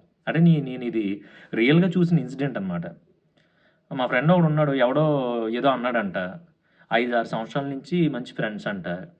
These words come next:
ఇప్పుడు కట్ చేస్తే నా దగ్గర చాలా తినేసాడు, నా దగ్గర చాలా దొబ్బేసాడు" అన్నాడంట. తిన్నావా, దొబ్బేసావా లేదో నీకు తెలుసు, నీ లోపల ఉండేవాడు తెలుసు. ఒకవేళ నువ్వు తిని దొబ్బేసావు అనుకో,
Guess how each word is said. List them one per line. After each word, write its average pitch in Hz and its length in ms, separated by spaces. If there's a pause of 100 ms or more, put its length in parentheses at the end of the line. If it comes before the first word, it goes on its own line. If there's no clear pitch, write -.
(140)
ఇప్పుడు 120 180
కట్ 117 240
చేస్తే 139 360
నా 156 80
దగ్గర 120 320
చాలా 117 120
తినేసాడు, 117 520
నా 120 80
దగ్గర 107 300
చాలా 110 100
దొబ్బేసాడు" 107 460
అన్నాడంట. 87 420 (640)
తిన్నావా, 139 600
దొబ్బేసావా 117 720
లేదో 110 240
నీకు 151 220
తెలుసు, - 320 (1160)
నీ 113 60
లోపల 127 320
ఉండేవాడు 147 280
తెలుసు. 92 320 (500)
ఒకవేళ 156 300
నువ్వు 175 200
తిని 175 180
దొబ్బేసావు 165 440
అనుకో, 113 480